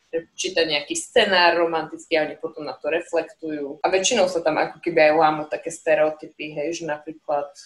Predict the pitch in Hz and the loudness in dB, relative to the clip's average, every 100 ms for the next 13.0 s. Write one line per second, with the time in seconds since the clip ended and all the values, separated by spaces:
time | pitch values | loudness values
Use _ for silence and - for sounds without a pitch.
0 | _ _ _ _ _ _ _ 175 - _ | _ _ _ _ _ _ _ -10 -10 _
1 | - 156 151 143 95 190 170 165 - - | -16 -12 -12 -12 -14 -14 -14 -12 -10 -2
2 | 165 160 160 156 156 - 170 165 165 165 | -2 0 -2 0 -4 -6 -6 -6 -8 -8
3 | 170 170 - 180 160 156 147 143 147 - | -10 -10 -8 -6 -6 -6 -4 -4 -4 -6
4 | - - 165 156 143 135 170 269 - _ | -4 2 4 6 4 4 0 -4 -12 _
5 | _ _ _ 165 165 175 165 165 170 - | _ _ _ -2 0 0 0 -2 -6 -6
6 | 156 160 165 165 160 - 160 160 160 165 | -2 -2 0 -2 -4 -4 -2 0 -2 -4
7 | 165 _ _ _ _ - 180 - - - | -8 _ _ _ _ -8 -8 -8 -12 -4
8 | 175 170 170 180 180 165 165 170 165 - | -2 0 -2 -2 2 2 4 2 0 -2
9 | 160 - 180 175 180 165 165 165 160 147 | -4 -4 -4 0 0 2 0 2 0 -2
10 | 147 170 170 170 - 175 165 156 156 151 | -4 -6 -6 -8 0 2 2 0 -4 -6
11 | - 220 214 175 160 156 151 147 151 151 | -2 0 2 2 0 -2 -2 -2 -4 -4
12 | 175 160 156 190 180 170 165 - 151 151 | -4 -4 -2 -2 2 2 0 -2 -2 -2